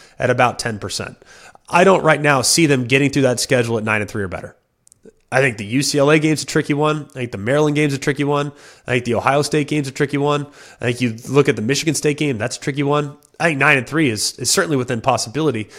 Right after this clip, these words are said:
but is the schedule challenging enough to potentially push them over the edge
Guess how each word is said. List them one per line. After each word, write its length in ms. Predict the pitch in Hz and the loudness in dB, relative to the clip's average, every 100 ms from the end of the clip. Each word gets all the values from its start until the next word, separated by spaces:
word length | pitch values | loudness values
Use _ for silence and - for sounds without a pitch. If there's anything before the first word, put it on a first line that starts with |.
| - - | -10 -2
but 100 | 156 | 2
is 160 | 196 | 2
the 80 | 190 | 2
schedule 380 | - 180 165 151 | 2 2 4 0
challenging 540 | - 147 156 139 135 | 0 0 0 0 -4
enough 680 | 127 110 147 180 113 - - _ _ _ _ _ _ _ - | -6 -2 4 4 2 -6 -20 _ _ _ _ _ _ _ -2
to 180 | 185 | -2
potentially 800 | 180 147 - 185 196 - 165 135 | -2 0 2 2 0 -2 0 0
push 240 | 120 127 - | 0 -4 -4
them 180 | 113 113 | -6 -4
over 160 | 107 | -4
the 200 | 101 95 | -4 -4
edge 340 | 85 90 - | -4 -6 -14